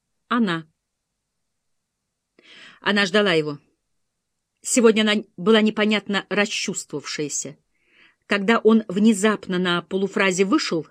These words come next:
на собрание, о котором вспомнил в последний момент, стало вдруг так пусто и тихо. Возможно, это прозвучит напыщенно, но с какого-то времени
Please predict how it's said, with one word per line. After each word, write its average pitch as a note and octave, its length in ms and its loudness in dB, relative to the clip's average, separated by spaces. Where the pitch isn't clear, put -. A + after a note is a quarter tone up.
на F3 120 -6
собрание, E3+ 580 -2
о - 20 -8
котором E3 340 -6
вспомнил D#3 420 -4
в D#3 60 -14
последний D#3+ 400 -6
момент, D#3+ 400 -4
стало F#3 300 -2
вдруг F3 220 -8
так F3+ 200 -6
пусто - 340 -6
и F#3+ 60 -4
тихо. - 420 -10
Возможно, G3 480 0
это G#3 120 -2
прозвучит A3 460 -4
напыщенно, A3 640 -4
но F#3+ 200 -4
с - 120 -6
какого-то A#3+ 500 0
времени D3 460 -4